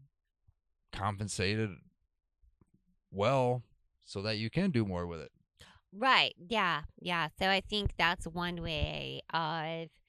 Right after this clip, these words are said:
Speaker 2: kind of negative thinking that you can get into, that you're not, you're not worth that knowledge. When, and on the flip side of that is, if you said, "I'm worth this amount,"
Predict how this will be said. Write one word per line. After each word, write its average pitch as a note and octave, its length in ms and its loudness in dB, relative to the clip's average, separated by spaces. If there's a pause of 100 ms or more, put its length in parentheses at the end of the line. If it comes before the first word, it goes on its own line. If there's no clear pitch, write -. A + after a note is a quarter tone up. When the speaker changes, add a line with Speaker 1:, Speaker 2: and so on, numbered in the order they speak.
(440)
Speaker 2:
kind E3+ 380 0
of D3 220 0
negative C#3+ 680 -2
thinking C#3+ 640 -6
that A#2+ 140 -4
you C3 100 -10
can C#3+ 180 -12
get A#2+ 180 -4
into, C3+ 640 -4
that B2 580 0
you're C#3+ 220 -8
not, C3 280 -4
you're D3 200 -4
not C#3 280 -2
worth A#2+ 360 -8 (100)
that D#2 240 -10
knowledge. F2 800 -12 (540)
When, B2+ 640 -4 (600)
and C3 540 -6 (800)
on C3 140 -6
the B2 80 -8
flip E3 240 -10
side C#3 300 -10
of D3 80 -14
that B2 460 -6
is, C3 460 -10 (180)
if - 220 -16
you C#3 80 -14
said, F3+ 460 -2
"I'm D3 240 -10
worth C3+ 240 -12
this - 200 -18
amount," F#2+ 480 -8